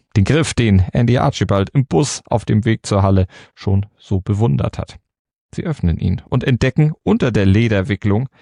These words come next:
eine zusätzliche elektronische Verbindung mit einem kleinen, versteckten Schalter.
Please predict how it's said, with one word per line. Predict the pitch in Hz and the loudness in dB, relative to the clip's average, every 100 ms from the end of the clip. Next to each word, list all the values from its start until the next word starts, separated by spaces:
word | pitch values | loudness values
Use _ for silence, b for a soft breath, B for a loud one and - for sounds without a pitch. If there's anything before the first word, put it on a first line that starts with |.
| B B B | B B B
eine | - 110 110 | -4 0 0
zusätzliche | - - 87 135 101 - 98 101 107 - | -2 -8 -8 -4 -4 -4 -8 -6 -6 -4
elektronische | 98 98 - 101 92 87 92 | -4 -4 -4 0 0 0 -4
Verbindung | 107 - 180 95 78 | -4 -4 -2 -2 -2
mit | - | -2
einem | 170 180 | -4 -4
kleinen, | - 285 247 196 185 | -4 -2 0 0 -2
versteckten | - - 180 - 196 - - - | -4 -4 -2 -2 -4 -2 -4 -2
Schalter. | - 156 92 80 | 2 2 2 -2